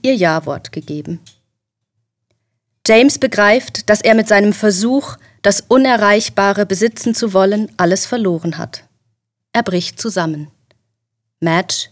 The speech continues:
triumphiert. La Sylphide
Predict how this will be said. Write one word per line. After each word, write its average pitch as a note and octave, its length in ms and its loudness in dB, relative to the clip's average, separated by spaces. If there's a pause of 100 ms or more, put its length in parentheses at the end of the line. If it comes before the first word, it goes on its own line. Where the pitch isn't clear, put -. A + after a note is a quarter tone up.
(140)
triumphiert. G3 800 -8 (3250)
La A#3 160 4
Sylphide B3 800 -4